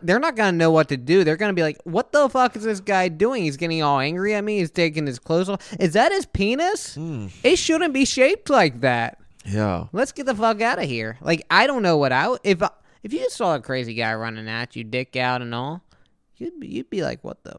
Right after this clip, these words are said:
Speaker 1: fuck?"
Speaker 2: I'd be very confused
Speaker 1: Yeah,
Speaker 2: and
Speaker 1: like, ima-
Speaker 2: scared.
Speaker 1: imagine one of, like, the homeless people on Main
Speaker 2: That's what I was
Speaker 1: Street
Speaker 2: gonna say. The
Speaker 1: just
Speaker 2: hom-, the homeless I can compare that to. Like,
Speaker 1: Yeah.
Speaker 2: they're, they're scary because you don't know what they're gonna do,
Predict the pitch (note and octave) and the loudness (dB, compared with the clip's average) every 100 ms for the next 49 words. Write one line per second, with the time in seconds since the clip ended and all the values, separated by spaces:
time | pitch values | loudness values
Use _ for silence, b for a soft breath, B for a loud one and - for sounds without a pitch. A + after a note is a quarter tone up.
0 | - D2+ G2+ C#2 D2 C#2+ - A2 A2 G2+ | -16 -12 -10 -10 -10 -6 -2 0 0 -2
1 | F#2 B1+ - - - C#2 G2+ C3 E3 G3 | -2 -4 -6 -12 -8 -8 -8 -6 -2 0
2 | C#3+ C#3 E3 G3+ - - - G3 A#3 C4 | 0 0 -2 -2 -2 -6 -10 -8 -6 -6
3 | A#3+ A3+ G#3+ G3+ F3+ D#3+ D#3+ D3 C3+ - | -6 -6 -4 -4 -4 -4 -4 -4 -6 -8
4 | B2+ A2+ A2+ A2 A2+ E3 A#3 A3+ G#3+ G3+ | -10 -10 -8 0 6 8 8 4 4 2
5 | A3 G3 C#3+ D3+ E3 C#3+ C#3 D3+ E3 D3+ | 4 4 4 2 0 2 2 2 0 0
6 | B2 B2+ A#2 A#2+ A2+ A2 A#2+ G#2+ F#2+ - | 0 -2 -2 -4 -6 -2 0 2 0 -2
7 | E2+ G#2+ - - C#3 B2+ B2 A#2 C#3 D3 | -4 -4 -4 -4 0 0 0 0 -2 -2
8 | - B2+ A#2+ A#2 A#2 A2+ A2 A2+ A2 G#2+ | -2 2 2 0 -4 -4 -2 -2 -2 -2
9 | G#2 G2 F#2+ G2 F2+ C2 A#1+ | -2 -4 -6 -6 -6 -4 -6